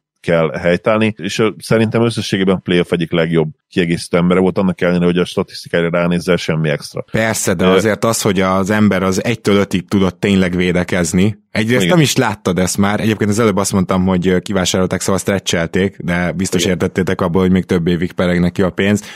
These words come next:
Speaker 1: Persze, persze.
Speaker 2: De, de most gondolj bele abba, hogy azért ha a Hornets utáni évek, ut-, te-, tehát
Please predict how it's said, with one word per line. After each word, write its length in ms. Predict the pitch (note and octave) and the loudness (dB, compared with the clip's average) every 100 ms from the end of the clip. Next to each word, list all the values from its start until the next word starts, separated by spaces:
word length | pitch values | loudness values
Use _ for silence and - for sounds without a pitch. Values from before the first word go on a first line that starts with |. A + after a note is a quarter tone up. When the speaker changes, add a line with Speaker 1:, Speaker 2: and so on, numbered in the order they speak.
| - | -6
Speaker 1:
Persze, 340 | F2+ E2+ - E2 | 0 0 0 -4
persze. 320 | E2 E2 A2 | -4 0 -2
Speaker 2:
De, 60 | - | 0
de 120 | B2 | 2
most 240 | C3 C3 | 2 2
gondolj 320 | - G3+ A#2+ F#2+ | 2 2 4 2
bele 240 | G#2+ F#2+ | 2 2
abba, 220 | G2 F#2+ A2 | 2 2 2
hogy 280 | G#2+ G#2 - - | 2 0 -4 -6
azért 540 | G#2+ A2+ B2+ A#2+ - _ _ | -4 0 0 -2 -10 _ _
ha 160 | A2+ G#2+ | -6 -4
a 100 | G2 | -2
Hornets 520 | G2 D#3 E3 A#2+ - | 2 4 4 0 -2
utáni 380 | B2+ B2+ A2 G2+ | -2 0 2 2
évek, 420 | G2+ G#2 A2 - | 2 2 -2 -2
ut-, 140 | G#2+ | -6
te-, 200 | - G#2+ - - | -4 -4 -4 -4
tehát 240 | G#2+ | -6